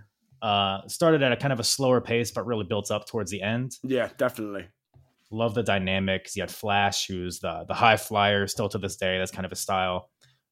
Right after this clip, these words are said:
Speaker 1: Versus Josh Bodom, which, you know, I compared him to Dolph Ziggler earlier,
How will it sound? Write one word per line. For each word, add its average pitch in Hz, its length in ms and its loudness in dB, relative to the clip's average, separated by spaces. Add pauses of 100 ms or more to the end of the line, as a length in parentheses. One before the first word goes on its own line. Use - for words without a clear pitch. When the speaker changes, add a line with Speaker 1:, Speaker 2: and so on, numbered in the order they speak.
Speaker 1:
Versus 101 640 -4 (140)
Josh 110 260 0 (100)
Bodom, 117 440 2
which, 92 240 -2
you 113 60 -6
know, 92 60 -2
I 98 80 2
compared 113 320 -2
him 98 100 -2
to 92 60 -4
Dolph 98 200 2
Ziggler 101 320 -2
earlier, 98 480 0